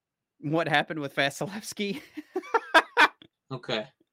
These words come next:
Speaker 2: I'd say the other kind of fun thing, and I, I know this will tickle you a little bit, that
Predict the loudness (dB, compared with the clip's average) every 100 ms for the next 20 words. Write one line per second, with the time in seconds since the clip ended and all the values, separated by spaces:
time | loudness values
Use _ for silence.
0 | _ -2 -2 2 2 2 2 0 0 -2
1 | -2 -4 -4 -4 -4 -4 -8 -8 -8 -8
2 | -6 -4 -4 -6 -6 -6 -4 -4 -4 -4
3 | -6 -6 -8 -8 -8 -6 -4